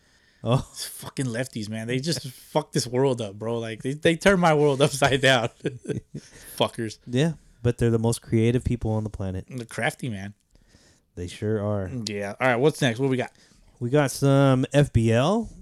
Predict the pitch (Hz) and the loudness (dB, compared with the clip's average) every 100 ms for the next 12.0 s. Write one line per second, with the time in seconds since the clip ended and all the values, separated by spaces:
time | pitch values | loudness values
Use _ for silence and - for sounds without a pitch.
0 | - _ - - - 107 110 110 - 113 | -20 _ -20 -20 -12 -4 -2 -2 0 -2
1 | - 117 - 107 104 120 117 104 104 120 | -2 -4 -2 0 0 2 2 2 2 4
2 | 147 160 110 110 110 107 110 110 110 104 | 2 0 -2 -2 -2 -4 -4 -2 -2 -2
3 | 110 - 113 110 107 104 135 147 147 147 | -8 -10 -10 -6 -4 2 4 6 6 4
4 | 139 123 110 - - 131 131 117 110 113 | 2 0 0 -4 -2 -2 0 0 0 0
5 | - 110 110 110 117 110 127 123 120 - | -2 -2 -2 0 -2 -4 -2 0 -2 -2
6 | 123 120 92 101 110 151 165 - - _ | -2 -2 -4 -8 0 0 0 -6 -18 _
7 | - - _ _ _ 95 107 107 120 120 | -20 -20 _ _ _ -10 -6 -4 -2 -2
8 | 117 113 110 101 92 _ _ _ _ - | 0 -2 -4 -6 -10 _ _ _ _ 0
9 | 117 113 113 110 113 107 - - 143 156 | 2 2 0 2 2 0 -4 0 2 4
10 | 147 - 107 110 170 247 190 170 180 185 | 2 -4 -8 -2 0 0 -2 2 4 4
11 | 131 110 139 208 165 123 - 110 104 87 | 2 4 4 4 4 2 0 -6 -8 -10